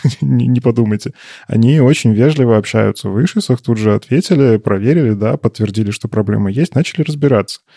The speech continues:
То есть, э, это не просто комментарий в воздух, а оказалось, что они просто про это не знали,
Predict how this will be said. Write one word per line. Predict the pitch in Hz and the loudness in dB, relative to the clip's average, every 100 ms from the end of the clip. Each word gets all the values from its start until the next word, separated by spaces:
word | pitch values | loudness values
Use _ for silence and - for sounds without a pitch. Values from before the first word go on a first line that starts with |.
| - _ | -20 _
То | 123 | -6
есть, | 107 - - | -6 -6 -14
э, | - - - 170 175 185 | -12 -12 -12 -16 -16 -10
это | 160 - | -8 -2
не | 127 | 0
просто | 254 - | 0 -2
комментарий | 170 135 127 117 107 | -2 0 2 2 0
в | |
воздух, | 101 107 95 92 _ _ - | 0 -2 -2 -12 _ _ -6
а | 107 104 101 98 - | -2 -2 -2 -4 -6
оказалось, | - 117 160 180 | -2 0 2 2
что | - 113 | 2 0
они | 110 | 2
просто | - - | -2 -2
про | - | -4
это | 107 104 | -2 -2
не | 101 | -2
знали, | 117 262 170 | 0 2 0